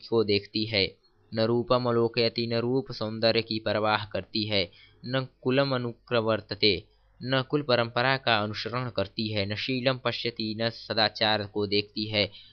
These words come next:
न वैदग्ध्यम गणति, न पांडित्य या योग्यता के प्रति आदर रखती है। न श्रुतुमकर्ण्यतति,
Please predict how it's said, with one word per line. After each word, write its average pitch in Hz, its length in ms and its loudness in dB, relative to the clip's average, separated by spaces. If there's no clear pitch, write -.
न 117 140 2
वैदग्ध्यम 113 720 4
गणति, 107 480 -4
न 117 260 0
पांडित्य 110 480 0
या 113 280 6
योग्यता 107 540 2
के 110 180 0
प्रति 107 320 -4
आदर 110 340 2
रखती 110 360 -2
है। 104 240 -2
न 135 220 4
श्रुतुमकर्ण्यतति, 117 1500 -2